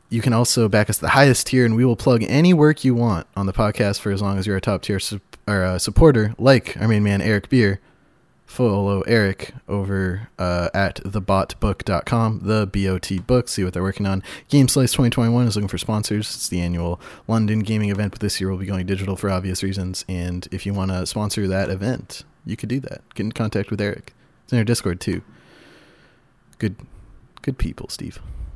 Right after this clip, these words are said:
Uh, also, every week, since we both got angry and fed up, we've been plugging all the ways you can support Indigenous movements across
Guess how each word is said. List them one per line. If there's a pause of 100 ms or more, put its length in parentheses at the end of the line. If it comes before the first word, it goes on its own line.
(140)
Uh,
also,
every
week, (200)
since (100)
we
both
got (140)
angry
and
fed
up,
we've
been
plugging
all
the
ways
you
can
support
Indigenous
movements
across